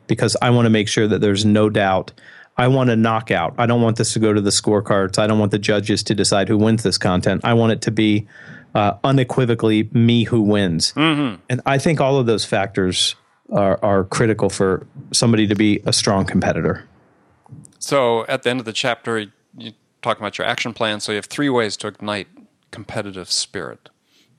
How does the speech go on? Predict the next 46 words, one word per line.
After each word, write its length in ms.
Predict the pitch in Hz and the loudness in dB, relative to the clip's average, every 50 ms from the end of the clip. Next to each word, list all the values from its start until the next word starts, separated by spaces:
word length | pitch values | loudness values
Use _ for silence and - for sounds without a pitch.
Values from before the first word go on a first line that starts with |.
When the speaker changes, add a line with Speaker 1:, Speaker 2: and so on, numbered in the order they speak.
| - - _ | -20 -20 _
Speaker 2:
So 320 | - - - 113 104 101 98 | -14 -6 -4 -2 -2 -2 -2
first 260 | - 139 135 - - | -2 -4 -4 -2 -4
one 60 | 120 | -6
you 60 | 107 | -6
have 100 | 101 - | -8 -8
is 80 | 95 - | -12 -16
play 300 | - - - 131 127 123 | -16 -8 -4 -2 -2 -2
your 200 | 110 104 104 98 | -2 -4 -6 -8
game. 380 | 95 92 87 85 78 69 - | -8 -10 -10 -10 -10 -12 -14
So 380 | - - 101 92 92 90 92 - 139 156 - _ _ | -10 -8 -8 -6 -8 -8 -10 -16 -20 -20 -20 _ _
what 120 | - 120 - | -6 -6 -6
do 80 | 113 | -6
you 40 | 107 | -8
mean 160 | 107 95 90 | -10 -10 -8
by 100 | 85 82 85 | -10 -10 -10
that? 180 | - - - _ _ _ _ - - - - - - - - - - - 147 - - | -10 -14 -16 _ _ _ _ -16 -14 -10 -8 -8 -6 -6 -6 -6 -4 -4 -4 -2 0
Speaker 1:
Um, 280 | 143 139 131 127 139 - | 0 2 2 2 2 2
what 220 | - 156 143 170 - | 2 2 2 4 2
we 120 | 170 165 | 2 2
talked 300 | - 170 151 139 131 - | 2 2 0 0 0 -2
about, 320 | 117 107 101 92 90 - | -2 -2 0 0 0 0
if 140 | 120 117 - | -2 -2 0
you're, 300 | 127 120 117 117 107 - | 0 2 2 2 0 0
if 240 | - 135 120 - - | -2 -2 -2 0 0
you're 200 | 123 120 113 - | 2 2 2 2
a 100 | 113 113 | 0 0
small, 680 | - - - - 131 123 127 131 131 131 131 127 - - | 0 0 2 2 2 2 4 2 2 2 0 0 0 0
nimble 380 | 135 123 117 117 120 127 120 | 2 2 4 4 2 2 0
player, 360 | - - 139 127 123 131 127 117 - 110 | 0 0 0 2 2 2 0 -2 -4 -2
be 160 | 113 107 104 | 0 0 2
that. 360 | 95 101 90 90 87 - - - - | 2 0 0 0 -2 -4 -6 -6 -2
If 200 | 117 113 113 - | -2 -2 0 0
you're 180 | 123 120 117 - | 2 2 2 2
a 120 | - 117 | 0 -2
big 600 | 107 107 123 123 123 117 113 123 127 - - 127 | -2 0 0 0 0 0 0 -4 -4 -6 -8 -8
player 320 | - - 127 117 117 117 113 | -2 0 0 2 2 2 2
with 200 | 110 104 107 117 | 0 0 2 2
a 180 | 107 104 104 107 | 2 2 2 0
global 380 | 110 - 123 123 120 117 120 | 0 0 0 0 2 0 0
footprint 480 | 113 - 123 117 117 - 120 120 117 107 | 0 0 -2 -2 0 0 0 0 0 0
and 100 | 104 107 | 2 0
you're 80 | 104 | 0
deeply 420 | 98 104 - 127 123 120 123 123 117 | 0 0 0 0 0 2 2 0 -2
process-oriented, 1200 | 120 - 123 113 113 113 - 120 107 - - 117 113 113 113 113 110 110 113 120 113 107 107 107 | 0 0 0 0 2 2 0 0 0 2 2 2 2 4 4 4 2 2 2 0 -2 -2 -2 0
be 180 | - 113 110 | 2 2 2
that. 340 | 104 104 95 92 90 - - | 2 2 2 0 0 -2 -4